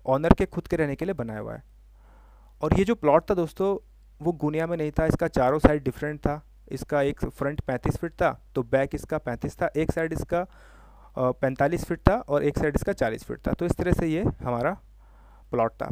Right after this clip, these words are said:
पर ऐसा नहीं है, अगर आपको डिज़ाइन पसंद आता है, अगर आपके प्लॉट का साइज प्लॉट साइज के आसपास है तो हम इसको आपको कन्वर्ट करके दे देंगे आपके प्लॉट के according।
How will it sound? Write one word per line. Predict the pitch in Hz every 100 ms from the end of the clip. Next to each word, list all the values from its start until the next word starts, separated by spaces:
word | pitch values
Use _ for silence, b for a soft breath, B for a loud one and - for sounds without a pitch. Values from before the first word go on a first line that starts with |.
| -
पर | 160
ऐसा | 160 196
नहीं | 185
है, | 190
अगर | 190
आपको | 170 -
डिज़ाइन | 180 147 165
पसंद | 165 170 170
आता | 135 -
है, | 165
अगर | 170 143 156
आपके | 151 165
प्लॉट | 147 147 -
का | 151
साइज | 156 156
प्लॉट | 147 147
साइज | 156 139
के | 143
आसपास | 135 - 127
है | 180
तो | - 165
हम | 156
इसको | 151 - 165
आपको | 143 - 160
कन्वर्ट | 139 135 143
करके | - - 175
दे | 165 131
देंगे | 120 104 - - b b b b b b b
आपके | 127 - 135
प्लॉट | 127 117
के | -
according। | - 113 110